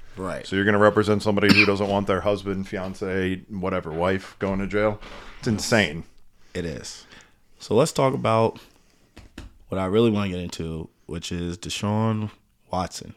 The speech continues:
Speaker 2: Ah, man. I don't know much about, I saw, here's what I'll say. I saw today that there was another lawsuit filed against him.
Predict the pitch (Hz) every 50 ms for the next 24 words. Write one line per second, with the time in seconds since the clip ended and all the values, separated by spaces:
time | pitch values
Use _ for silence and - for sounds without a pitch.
0 | _ _ - - - 50 50 64 65 65 64 64 62 65 64 - - 87 - -
1 | - - - - - - 113 160 190 196 196 208 214 208 214 208 - 190 202 208
2 | 214 208 208 127 139 139 - - 196 196 196 196 202 196 180 - - - - 147
3 | 156 185 196 185 165 147 - - 180 143 113 117 117 - 151 143 139 - - 123
4 | 127 139 139 123 113 110 113 104 - - - - 123 120 120 117 101 101 104 131
5 | 139 117 101 95 92 98 101 - 110 101 87 107 95 92 90 92 87 92 90 95
6 | - 104 113 123